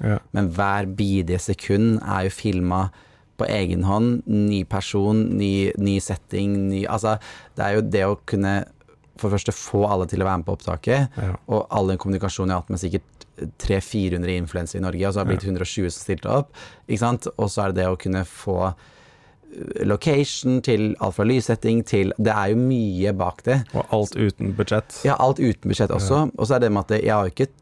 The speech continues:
Speaker 2: jeg, jeg har jo ikke tapt den, jo, jeg har brukt litt av egen lomme, sånn cirka ti til femten tusen, tror jeg, totalt på musikkvideoen.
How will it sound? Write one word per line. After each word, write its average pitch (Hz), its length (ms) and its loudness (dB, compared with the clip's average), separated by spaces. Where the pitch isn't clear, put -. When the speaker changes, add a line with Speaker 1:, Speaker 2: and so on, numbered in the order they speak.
Speaker 2:
jeg, - 360 -4
jeg - 80 0
har 104 120 2
jo 127 120 -2
ikke - 60 -8
tapt - 220 -2
den, 107 180 0
jo, 131 140 4
jeg - 20 4
har 127 120 4
brukt 123 280 0
litt 110 240 0
av 110 220 2
egen 98 160 2
lomme, 98 180 2
sånn 101 200 -2
cirka 98 420 -2
ti 92 260 -2
til 90 140 -2
femten 92 400 0
tusen, 92 380 0
tror 104 120 0
jeg, 139 160 0
totalt 131 380 0
på - 160 -2
musikkvideoen. 101 500 0